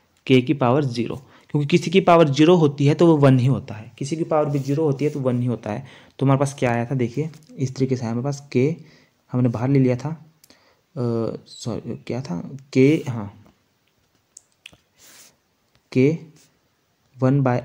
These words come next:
x plus one by y plus one by z। ठीक है, क्योंकि बेस इक्वल था तो हमने पावर गेट एडिड कर दी, जब बेस आर इक्वल then power get added। जब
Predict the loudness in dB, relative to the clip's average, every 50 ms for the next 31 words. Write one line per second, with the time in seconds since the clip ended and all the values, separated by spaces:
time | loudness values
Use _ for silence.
0 | -6 -6 -6 -6 -6 -10 -12 -12 -12 -12 -12 _ _ -6 -6 -4 -4 -4 -4 -4
1 | -2 -2 -2 -2 -2 -2 -2 -2 -4 -6 -10 -10 -8 -6 -4 -4 -4 -6 -8 -10
2 | -18 _ _ _ -6 -4 -4 -4 -4 -6 -6 -4 -4 -2 -2 -2 -2 -2 -4 -6
3 | -8 -10 -12 -20 _ _ _ _ _ -20 -20 _ _ -4 -4 -2 -2 -6 -8 -10
4 | -20 _ _ _ -2 0 0 2 4 6 6 6 6 2 0 2 2 2 2 2
5 | 2 2 0 0 0 0 2 4 4 4 2 0 0 -2 0 -2 -2 -2 -2 -4
6 | -4 -4 -6 -4 -6 -8 -8 -2 0 2 2 2 2 2 0 2 2 2 2 2
7 | 0 0 0 0 0 0 0 -2 -4 -4 -8 -8 -8 -10 -12 -14 -16 _ _ _
8 | -20 _ _ _ _ _ _ _ -20 -18 -14 -10 -2 0 2 2 2 0